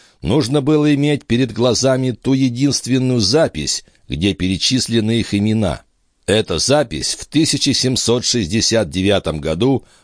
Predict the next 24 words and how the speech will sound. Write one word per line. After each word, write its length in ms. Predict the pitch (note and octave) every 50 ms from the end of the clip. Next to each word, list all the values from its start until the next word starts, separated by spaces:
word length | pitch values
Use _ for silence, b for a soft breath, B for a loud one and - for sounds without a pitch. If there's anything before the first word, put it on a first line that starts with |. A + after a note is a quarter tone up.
| b b
была 340 | - - D#2+ G2 A#2 C3+ B2+
послана 580 | - - G#2 B2+ C3 - - G#2+ A2+ A2 A#2
тебе 300 | G2 - F2+ E2+ G#2+ A2+
Высшим 480 | G#2 D#2 F#2+ A2+ A2 - - - G#2 G#2
Советом, 680 | - - G#2 G2+ G2+ B2+ C3+ A2+ - - C2 A#1 A1 - b b b b b b b
и 200 | - D#2+ A2 C3
именно 340 | C#3 D3+ D3+ D3+ D3+ D3+ B2
ты 220 | - F3 F3 D3
должен 520 | F#2 E2 F#2+ G2 F#2+ F2 - F2+ E2+ D#2+
был 180 | C#2+ F#2 G2 F2
принимать 580 | - - E2+ F2 F2+ F#2+ G2 F#2+ F2+ E2+ - -
новых 360 | F2 F#2+ F2+ E2 F2 - -
членов 600 | - - D2+ F2 F#2+ F#2 F2+ F2+ E2+ - - -
и 100 | - F#2
немедленно 640 | F#2 F#2+ F#2+ F#2 G2+ G2+ G2 D2+ D#2+ F#2 F2+ F#2 F2
давать 400 | C#2+ E2+ E2 E2+ F#2 F2+ - -
им 140 | E2 D#2+ D#2+
ту 200 | - - E2+ D#2+
степень, 640 | - - - - G2+ A2+ A#2 - A#2+ A2 A2 G2 b b b b b
какую 420 | b - C#2+ - - F#2 G2+ G2+ -
присваивал 760 | - F#2+ G2 F2+ - - D2+ F2+ G2 G2 F#2 F2+ F2+ F#2 F2+
им 160 | F2+ E2+ D#2
Высший 440 | D2 F2+ F#2 E2+ - - - E2+ D#2
Совет". 500 | - - E2 E2 E2+ D#2+ B1 - - -